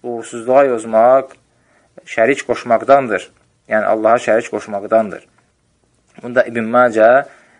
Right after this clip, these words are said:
üç min beş yüz otuz səkkiz nömrəli rəvayətində gətirib və Şeyx Albani bu rəvayəti səhih deyib.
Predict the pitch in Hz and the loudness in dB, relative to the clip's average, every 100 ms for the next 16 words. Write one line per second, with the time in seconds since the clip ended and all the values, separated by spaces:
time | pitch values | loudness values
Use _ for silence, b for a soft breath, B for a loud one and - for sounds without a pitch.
0 | _ 127 - 123 110 123 120 113 - 104 | _ -20 -16 -14 -4 -2 -2 -4 -6 -8
1 | - 123 113 107 101 101 110 113 _ - | -10 -12 -12 -4 0 0 -2 -10 _ -2
2 | 107 104 104 104 101 104 104 - 104 120 | 0 2 0 -6 -12 -8 -8 -6 -8 -4
3 | 135 117 113 165 - 127 117 104 110 113 | -6 0 2 2 0 -2 0 0 0 0
4 | 113 110 - - 107 101 95 123 - 113 | -2 -10 -10 -6 -4 -2 -4 -6 -2 -2
5 | 113 - - | -2 -10 -16